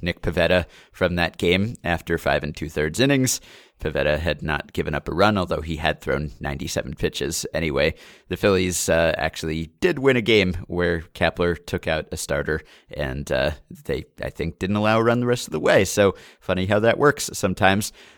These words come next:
Then there was also Nick Williams,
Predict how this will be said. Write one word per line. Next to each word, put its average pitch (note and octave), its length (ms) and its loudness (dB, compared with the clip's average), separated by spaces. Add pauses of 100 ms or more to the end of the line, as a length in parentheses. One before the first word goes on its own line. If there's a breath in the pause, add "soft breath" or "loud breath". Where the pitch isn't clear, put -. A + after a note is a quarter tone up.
(140 soft breath)
Then A2 520 4
there G#2+ 220 6
was G#2 260 4
also C3 640 8 (320 loud breath)
Nick C3+ 260 0
Williams, A#2+ 680 4